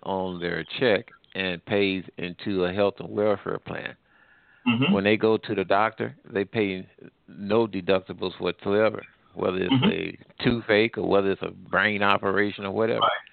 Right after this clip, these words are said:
Speaker 1: They pay for it out of their own, that, that particular way. So I would rather have my money in my pocket where I can be able to buy and purchase what it is that I desire. Uh, I think that the government should be very limited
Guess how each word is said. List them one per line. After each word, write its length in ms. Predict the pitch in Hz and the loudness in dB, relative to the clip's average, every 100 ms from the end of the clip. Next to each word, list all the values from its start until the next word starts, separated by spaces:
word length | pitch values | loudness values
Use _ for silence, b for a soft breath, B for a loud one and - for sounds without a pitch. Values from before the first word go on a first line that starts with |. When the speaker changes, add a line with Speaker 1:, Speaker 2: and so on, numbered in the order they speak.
| B B B B | B B B B
Speaker 1:
They 140 | 92 104 | 0 0
pay 240 | 117 101 - | 2 0 0
for 220 | 95 95 | 2 4
it 40 | |
out 160 | 90 87 | 4 2
of 60 | |
their 160 | 85 87 | -2 -2
own, 320 | 87 85 85 - - - - - | -2 -4 -10 -18 -20 -20 -20 -2
that, 240 | 92 104 - | 2 2 2
that 200 | 104 101 | 0 0
particular 460 | - - 98 - 98 | -2 -8 -6 -4 -2
way. 220 | 95 87 B B B - | -2 -4 B B B -2
So 60 | 120 | 2
I 100 | 160 | 2
would 160 | 196 | 2
rather 260 | 147 147 135 | 2 2 2
have 200 | 135 123 | 2 2
my 120 | 117 | 0
money 260 | 104 123 151 | 0 0 -2
in 80 | 151 | -4
my 100 | 147 | -4
pocket 420 | - 107 107 123 | 0 0 -2 -8
where 280 | - 95 95 | -4 2 4
I 80 | 107 | 4
can 200 | - 95 | -2 -6
be 140 | 104 | -2
able 140 | 101 101 | -2 -4
to 100 | 92 | -6
buy 340 | - 95 107 | 2 4 4
and 140 | 107 - | 2 0
purchase 320 | 107 98 92 | -2 -2 -6
what 180 | 92 95 | -2 0
it 120 | 98 | 0
is 160 | 101 95 | -2 -2
that 140 | 95 92 | -2 0
I 160 | 95 | 0
desire. 540 | 107 107 92 80 82 - _ B B B B B B - | 0 -2 0 0 -2 -8 _ B B B B B B -2
Uh, 260 | 95 90 - | 0 2 0
I 180 | - 104 | 2 0
think 260 | - 113 107 | 2 -2 0
that 180 | 107 101 - - | 2 2 0 0
the 140 | 98 90 | 0 0
government 420 | 95 117 110 123 - - | 0 0 2 -4 -4 -8
should 160 | 110 | -8
be 160 | 92 95 | -6 -8
very 360 | 87 101 110 113 | 0 2 2 2
limited 520 | 104 107 107 135 | 2 0 -2 -6